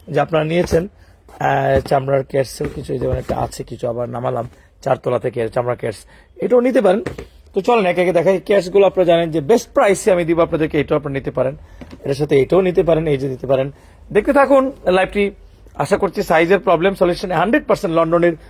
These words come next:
অরিজিনালটা, এটা অরিজিনালটা, কোথাও আবার অরিজিনালটা আছে কিনা আমি জানি না, but আমি অরিজিনালটা দিব। এই যে হাসপাতালের এই বক্স থেকে এটা ব্ল্যাকটা দেখেন।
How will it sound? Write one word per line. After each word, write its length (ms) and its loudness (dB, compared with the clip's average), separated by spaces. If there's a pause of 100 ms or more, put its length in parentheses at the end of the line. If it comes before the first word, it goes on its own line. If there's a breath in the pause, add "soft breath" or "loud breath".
অরিজিনালটা, 560 4
এটা 100 0
অরিজিনালটা, 360 0
কোথাও 240 -2
আবার 200 4
অরিজিনালটা 400 0
আছে 160 -6
কিনা 140 -6
আমি 80 -2
জানি 140 0
না, 100 -4 (420 soft breath)
but 120 2
আমি 140 2
অরিজিনালটা 340 4
দিব। 160 2 (100)
এই 180 2
যে 100 2
হাসপাতালের 480 0
এই 60 -2
বক্স 280 -2
থেকে 180 -4
এটা 140 -4
ব্ল্যাকটা 460 -2
দেখেন। 300 -4